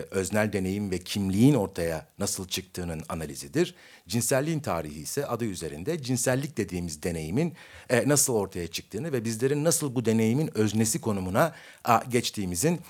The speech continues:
a, bir, e, tarihidir. Dolayısıyla aslına bakarsanız,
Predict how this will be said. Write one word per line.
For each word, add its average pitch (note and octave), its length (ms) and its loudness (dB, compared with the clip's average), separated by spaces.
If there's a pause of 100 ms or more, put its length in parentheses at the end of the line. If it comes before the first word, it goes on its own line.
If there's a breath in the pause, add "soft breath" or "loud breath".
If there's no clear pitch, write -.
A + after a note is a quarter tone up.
(220 loud breath)
a, G#2+ 240 6
bir, F#3 360 4
e, A2+ 200 6
tarihidir. F#2 680 0
Dolayısıyla B2+ 680 2 (340 loud breath)
aslına A#2+ 420 4
bakarsanız, A2+ 640 0